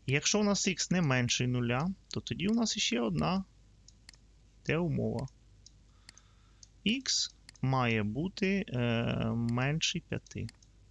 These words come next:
Якщо це так,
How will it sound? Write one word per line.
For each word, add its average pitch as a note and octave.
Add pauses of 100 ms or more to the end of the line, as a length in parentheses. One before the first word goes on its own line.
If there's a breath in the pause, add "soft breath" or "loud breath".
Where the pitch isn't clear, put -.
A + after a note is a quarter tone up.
(1800 loud breath)
Якщо D#3
це F3+
так, -